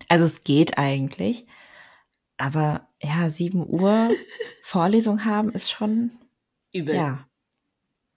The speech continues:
Speaker 1: neu auf jeden Fall. <laughs> Aber ich bin froh, dass ich nicht irgendwie, keine Ahnung, in Mexiko oder so wohne. Weil es gibt eine Austauschstudentin, die aus Mexiko kommt. Und bei der ist es dann halt mitten in der Nacht.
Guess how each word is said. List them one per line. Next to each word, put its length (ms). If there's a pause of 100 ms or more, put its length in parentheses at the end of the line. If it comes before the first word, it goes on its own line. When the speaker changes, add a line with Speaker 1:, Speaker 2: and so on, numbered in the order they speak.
(520)
Speaker 1:
neu 380
auf 180
jeden 240
Fall. 480
<laughs> 840
Aber 200
ich 80
bin 180
froh, 240
dass 180
ich 160
nicht 220
irgendwie, 380
keine 260
Ahnung, 260
in 200
Mexiko 480
oder 220
so 160
wohne. 340 (1300)
Weil 120
es 100
gibt 180
eine 260
Austauschstudentin, 920
die 240
aus 120
Mexiko 360
kommt. 380 (960)
Und 280
bei 100
der 180
ist 80
es 80
dann 160
halt 120
mitten 280
in 120
der 100
Nacht. 380